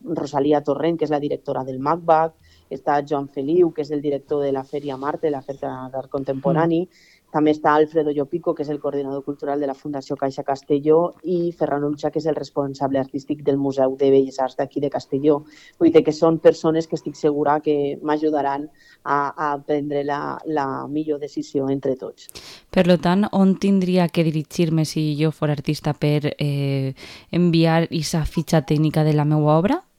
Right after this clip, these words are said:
Speaker 2: Exactament?
Speaker 1: Pues mira, lo millor és dirigir-se al bob, que és el boti-, boletí oficial de la província, del dia d'avui, que està la convocatòria, i ahí explica, eh, com, com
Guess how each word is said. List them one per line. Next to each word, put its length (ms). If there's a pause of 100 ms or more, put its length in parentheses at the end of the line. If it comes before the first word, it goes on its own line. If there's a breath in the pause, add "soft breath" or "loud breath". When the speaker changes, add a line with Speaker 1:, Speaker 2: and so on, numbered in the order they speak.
Speaker 2:
Exactament? 640 (160)
Speaker 1:
Pues 180
mira, 220 (220)
lo 180
millor 320
és 100
dirigir-se 460
al 260
bob, 300
que 80
és 60
el 100
boti-, 340
boletí 300
oficial 340
de 60
la 100
província, 520 (140)
del 280
dia 160
d'avui, 580
que 80
està 240
la 100
convocatòria, 680 (540 soft breath)
i 100
ahí 300
explica, 720
eh, 400
com, 520
com 220